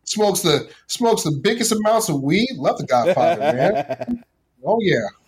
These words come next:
Speaker 2: And a, another
Speaker 1: Lives in
Speaker 2: tag
Speaker 1: Vegas.
Speaker 2: team that not a lot of people talk about that are, that is, when they became cool, so to speak, with each other and became a tag team, I really enjoyed it,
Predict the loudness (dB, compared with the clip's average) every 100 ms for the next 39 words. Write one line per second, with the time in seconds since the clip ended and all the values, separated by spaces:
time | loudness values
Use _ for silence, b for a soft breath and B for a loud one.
0 | _ -2 0 2 0 -2 -2 -2 0 0
1 | 2 2 2 2 2 0 -2 -2 0 0
2 | 0 0 0 0 0 0 -2 -2 -4 -4
3 | -4 -2 -2 0 0 -2 -2 -4 -6 -4
4 | -4 -8 -14 B B B -6 0 4 4
5 | 2 -4 -16 -4 -4 -2 0 0 0 -4
6 | -8 -12 _ _ _ _ _ _ _ -18
7 | -12 -6 0 4 4 4 0 -12 -18 -2
8 | 0 0 0 -4 -4 -4 -2 -2 -2 -2
9 | -4 -2 -2 -2 0 0 0 -6 -8 -10
10 | b b b -2 0 2 0 -4 -6 -4
11 | -4 -4 0 2 2 0 -4